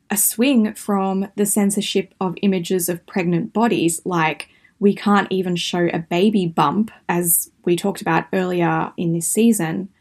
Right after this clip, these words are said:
to just a few decades later where we get to see literally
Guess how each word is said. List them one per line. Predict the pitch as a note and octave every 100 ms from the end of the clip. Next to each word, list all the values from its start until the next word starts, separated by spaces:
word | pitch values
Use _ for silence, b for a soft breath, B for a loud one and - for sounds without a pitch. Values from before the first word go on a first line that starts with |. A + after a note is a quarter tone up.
| -
to | - A#3+ A#3 A3+ A3 A3 - -
just | A#3+ A#3
a |
few | A#3 A#3
decades | A3 G#3+ G#3 G#3
later | A#3 C4+ B3 F#3+ F#3+ -
where | G3+ G3+ F#3+ F#3+ F#3+ -
we | G3 G3 F#3+ F#3 F#3+ _ -
get | G#3+ -
to | G#3
see | - F#3 F3+ F3+ -
literally | A3 A#3+ - G#3+ E3+ G3+ C#4+